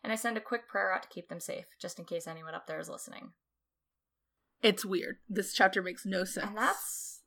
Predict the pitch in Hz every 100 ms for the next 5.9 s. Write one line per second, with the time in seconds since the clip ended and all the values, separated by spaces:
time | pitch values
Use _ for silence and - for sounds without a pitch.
0 | - 208 - 370 349 370 285 392 - 175
1 | - 156 - - _ _ _ _ _ _
2 | _ - - - _ _ 254 226 220 -
3 | - - - _ _ _ _ _ - 233
4 | 233 220 214 - _ _ - - 202 185
5 | 185 - _ _ _ - - 226 -